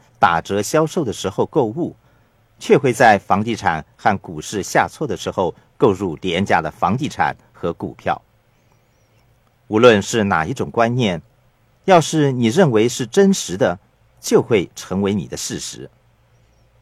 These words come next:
我父母认为储蓄是明智的，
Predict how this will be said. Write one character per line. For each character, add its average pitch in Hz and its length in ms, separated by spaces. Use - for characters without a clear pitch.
我 104 140
父 151 160
母 90 160
认 107 180
为 82 260
储 - 260
蓄 127 360
是 - 180
明 80 240
智 117 180
的， - 140